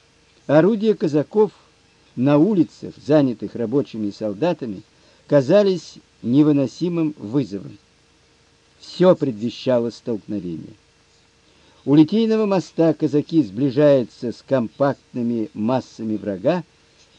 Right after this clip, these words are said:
который успел воздвигнуть здесь, на пути к Таврическому, кое-какие заграждения. Минута зловещей тишины, которую взрывают выстрелы из соседних домов.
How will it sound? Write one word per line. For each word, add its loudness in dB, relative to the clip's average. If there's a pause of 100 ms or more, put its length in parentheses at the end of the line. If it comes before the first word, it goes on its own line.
который 4
успел 0
воздвигнуть -2
здесь, 0
на -4
пути -6
к -16
Таврическому, -8 (480)
кое-какие 2
заграждения. -6 (880)
Минута 0 (220)
зловещей 0
тишины, -6 (680)
которую 0
взрывают 2
выстрелы -4 (280)
из -4
соседних -6
домов. -8